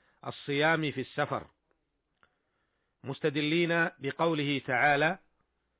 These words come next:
"فمن شهد منكم الشهر فليصمه،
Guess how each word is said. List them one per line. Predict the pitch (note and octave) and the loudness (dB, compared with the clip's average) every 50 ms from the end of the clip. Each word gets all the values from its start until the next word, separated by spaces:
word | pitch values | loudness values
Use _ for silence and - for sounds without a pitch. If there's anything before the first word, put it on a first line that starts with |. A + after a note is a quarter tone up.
| _ _ | _ _
"فمن | - C3+ D3+ D3 C#3+ | -6 -4 -2 -2 -2
شهد | B2+ - F3+ E3 E3 D#3+ D3 | -2 -2 0 0 0 0 0
منكم | D3 C#3 D3+ D3 C#3 - C3+ C3+ C3+ | -2 -2 -2 -4 -6 -6 -6 -6 -6
الشهر | B2 - - D#3+ D3 C#3 C#3+ C#3 C#3 C#3 - - | -8 -4 -4 -2 -2 2 2 2 2 0 -2 -4
فليصمه، | C3 C3+ C3 B2+ B2+ A#2+ - D#3 D3+ C3 | -4 -2 -2 -2 -2 -4 -4 -4 -4 -4